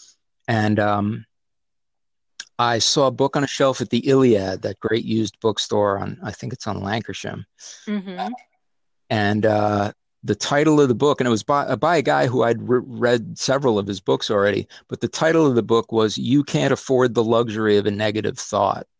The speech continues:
Speaker 1: And I f-, I, that really froze me, and bells went off, and I realized that that was the story of my life in that moment, that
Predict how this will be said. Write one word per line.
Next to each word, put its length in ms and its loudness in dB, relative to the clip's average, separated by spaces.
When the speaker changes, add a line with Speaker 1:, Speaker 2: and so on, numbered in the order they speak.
Speaker 1:
And 240 2
I 60 2
f-, 300 -6
I, 220 2
that 180 2
really 460 4
froze 580 2
me, 180 -2
and 460 -6
bells 400 2
went 180 0
off, 460 0
and 240 -4
I 60 -6
realized 760 0
that 180 -4
that 200 0
was 160 -10
the 80 -14
story 360 0
of 60 0
my 100 -2
life 360 0
in 120 -8
that 160 -8
moment, 500 -4
that 220 -6